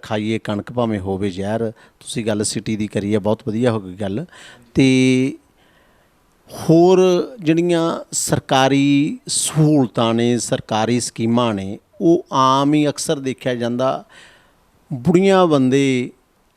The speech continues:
ਸਰਪੰਚਾਂ ਦੀ ਮੋਹਰ ਲਵਾਉਣ ਲਈ ਦਰ ਦਰ ਭਟਕਦੀਆਂ ਫਿਰਦੀਆਂ ਰਹਿੰਦੀਆਂ, "ਕੱਲ੍ਹ ਆਇਓ, ਅੱਜ ਆਇਓ, ਅੱਜ ਸਰਪੰਚ ਹੈ ਨਹੀਂ, ਜਾਂ ਅੱਜ ਦੱਸ, ਸਾਡੇ ਕੋਲੇ ਮੋਹਰ ਹੈ ਨਹੀਂ।"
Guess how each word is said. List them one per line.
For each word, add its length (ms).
ਸਰਪੰਚਾਂ 840
ਦੀ 140
ਮੋਹਰ 500
ਲਵਾਉਣ 460
ਲਈ 220
ਦਰ 300
ਦਰ 240
ਭਟਕਦੀਆਂ 560
ਫਿਰਦੀਆਂ 360
ਰਹਿੰਦੀਆਂ, 380
"ਕੱਲ੍ਹ 300
ਆਇਓ, 460
ਅੱਜ 180
ਆਇਓ, 420
ਅੱਜ 140
ਸਰਪੰਚ 600
ਹੈ 200
ਨਹੀਂ, 200
ਜਾਂ 360
ਅੱਜ 140
ਦੱਸ, 280
ਸਾਡੇ 260
ਕੋਲੇ 160
ਮੋਹਰ 280
ਹੈ 140
ਨਹੀਂ।" 120